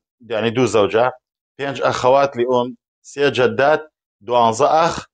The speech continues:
شەقیق. زەوجەتان لەبەر ئەوەی فەرع وارث نییە، یەک لەسەر چوار دەبن. یەک لەسەر چوار دەبن. پێنج ئەخەوات لئوم. پێنج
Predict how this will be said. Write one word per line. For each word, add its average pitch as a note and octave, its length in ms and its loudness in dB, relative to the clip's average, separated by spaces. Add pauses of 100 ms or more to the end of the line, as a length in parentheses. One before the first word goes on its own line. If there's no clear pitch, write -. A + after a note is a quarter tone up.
(140)
شەقیق. A2 420 -8 (1000)
زەوجەتان C3 560 2 (260)
لەبەر C#3 300 0
ئەوەی D3+ 260 2 (320)
فەرع C#3+ 240 0 (100)
وارث C3+ 360 2
نییە، A2+ 180 2 (320)
یەک C#3+ 260 -14
لەسەر A#2+ 320 -6
چوار D3+ 300 -2
دەبن. D3 260 0 (1040)
یەک B2 160 -10
لەسەر G#2+ 400 -4
چوار B2 280 -2 (240)
دەبن. G#2 260 0 (1120)
پێنج E3 220 2 (100)
ئەخەوات D#3 580 2 (260)
لئوم. B2 360 -8 (340)
پێنج D3+ 220 -8